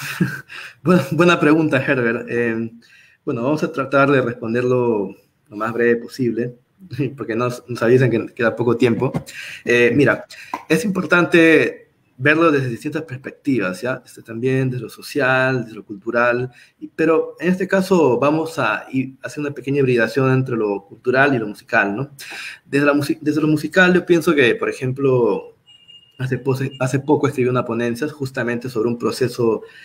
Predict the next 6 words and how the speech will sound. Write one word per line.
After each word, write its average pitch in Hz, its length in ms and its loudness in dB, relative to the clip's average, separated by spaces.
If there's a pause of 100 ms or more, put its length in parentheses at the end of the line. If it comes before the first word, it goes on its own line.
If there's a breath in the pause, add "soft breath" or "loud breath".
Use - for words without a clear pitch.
(240 loud breath)
eh, 110 260 0
una, 147 260 4
una 175 120 6
aproximación 147 640 2
metodológica 120 880 0 (460 loud breath)
a, 107 360 -2